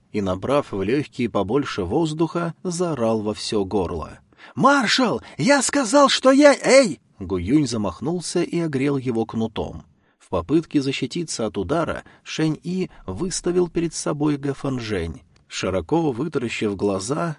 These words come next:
он возмущённо захлопал себя по груди. Еле пронесло. Эй, ты едва лицо мне не изуродовал. Маршал, чего ты так кипятишься всего от пары слов?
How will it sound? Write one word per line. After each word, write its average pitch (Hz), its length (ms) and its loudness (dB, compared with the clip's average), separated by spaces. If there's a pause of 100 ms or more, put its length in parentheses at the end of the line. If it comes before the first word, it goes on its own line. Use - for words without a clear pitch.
(120)
он 165 240 0
возмущённо 135 880 -4
захлопал 151 640 -4
себя 123 380 -4
по 117 160 -8
груди. 104 500 -4 (260)
Еле 82 420 -4
пронесло. 139 720 0 (220)
Эй, - 320 -6
ты 139 120 0
едва 120 460 0
лицо 180 480 2
мне 143 240 2
не 143 120 2
изуродовал. 127 680 2 (180)
Маршал, - 460 -6 (220)
чего - 380 -4
ты 233 100 -6
так 233 220 -6
кипятишься - 640 2
всего 196 340 4
от - 140 0
пары 190 240 2
слов? 160 440 0